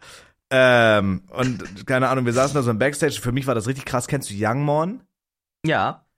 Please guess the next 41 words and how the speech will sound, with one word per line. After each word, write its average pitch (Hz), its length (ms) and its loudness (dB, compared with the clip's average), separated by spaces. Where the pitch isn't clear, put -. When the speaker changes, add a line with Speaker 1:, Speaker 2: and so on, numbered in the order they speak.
Speaker 1:
Bro, 135 180 2
und 127 80 0
ich 120 140 -4
hör 139 120 2
den 175 180 0
halt 175 360 -2
seit 135 360 -2
zweitausendneunzehn, 139 840 -2
so 120 100 -2
in 120 80 -2
meiner 113 200 0
Kieler 160 340 -4
Zeit, 120 600 -4
wo 113 80 -2
ich 113 100 -2
auch 117 100 -2
so 110 360 2
Speaker 2:
Mhm. 92 40 -4
Speaker 1:
einfach 101 300 -6
voll 117 320 -6
Depri 127 360 -2
war 123 140 2
und 120 100 -4
so. 123 100 -2
Ich 117 100 -4
hab 117 80 -6
den 107 120 -6
richtig 160 380 -4
oft 156 160 -4
gehört 143 160 0
und 127 40 0
auf 101 80 -4
einmal 110 200 0
sitzt 117 260 -6
er 107 100 0
da. 90 320 -2
Ich - 80 -16
so, - 100 -20
"Digga, 90 240 -6
crazy." 117 540 0
Speaker 2:
Mhm. - 100 -18